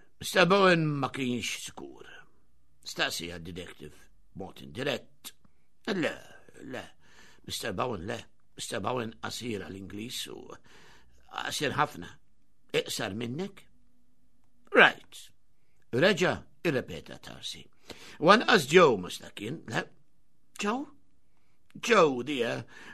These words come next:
u dak il-ġuvni li jkollu Bowen miegħu." Għalli l-raġel. "U le, le, le.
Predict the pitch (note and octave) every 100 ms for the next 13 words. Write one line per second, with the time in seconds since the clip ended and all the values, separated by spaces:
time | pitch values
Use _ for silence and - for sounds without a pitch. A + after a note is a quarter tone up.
0 | - A#3+ C4+ C4 A3+ A#3 A#3+ A#3 A#3 G#3+
1 | A3+ G3 G3+ G3+ G#3+ G3 A#2 E2 - -
2 | - - - - - - - - - C#3+
3 | D#2+ C2+ - G1+ - - - - - -
4 | - - - - - - - - - -
5 | F#3+ A#2+ F2 C#3 C3+ B2+ A#2+ G#2 F2+ -
6 | F3 C3+ B2 G#2 F2+ - - - B3+ C#4